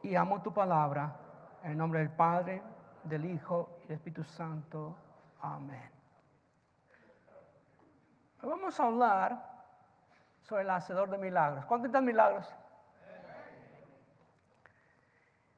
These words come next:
Algunos necesitan milagros así pequeñitos, no son muy, muy grandes. Imposibles y difíciles, pero no hay nada imposible para con Dios. Y no hay nada difícil para con Dios.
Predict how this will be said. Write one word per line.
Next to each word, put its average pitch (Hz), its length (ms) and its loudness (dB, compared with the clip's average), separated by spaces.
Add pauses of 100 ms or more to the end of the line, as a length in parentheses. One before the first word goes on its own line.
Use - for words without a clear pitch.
(640)
Algunos 202 400 0
necesitan 208 260 -6
milagros 196 340 0
así 214 140 -8
pequeñitos, 208 680 -2
no 202 100 -8
son 202 300 -8
muy, 214 120 -2
muy 202 160 -2
grandes. 185 540 2 (1800)
Imposibles 202 640 -4
y 214 60 -10
difíciles, 190 580 -8 (100)
pero 185 160 -2
no 196 60 0
hay 196 80 2
nada 202 120 -4
imposible 196 420 -10
para 185 220 0
con 175 140 -6
Dios. 180 380 -4 (920)
Y 185 60 -6
no 202 120 -2
hay 202 120 0
nada 202 180 2
difícil 190 380 -8
para 190 220 4
con 180 160 -8
Dios. 170 220 -6